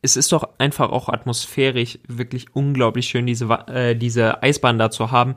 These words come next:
die ja in dem Fall auch, ähm,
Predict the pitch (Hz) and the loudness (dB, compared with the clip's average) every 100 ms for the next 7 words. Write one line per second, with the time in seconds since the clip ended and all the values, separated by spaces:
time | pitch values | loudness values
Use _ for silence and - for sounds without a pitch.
0 | - - - - 120 117 113 - - 123 | -8 -18 -14 0 4 4 2 -8 -6 -2
1 | 117 120 135 143 143 131 127 - 117 120 | 2 4 4 4 4 4 4 4 2 2
2 | - - - - 117 120 113 110 | -8 -20 -20 -4 0 2 0 -2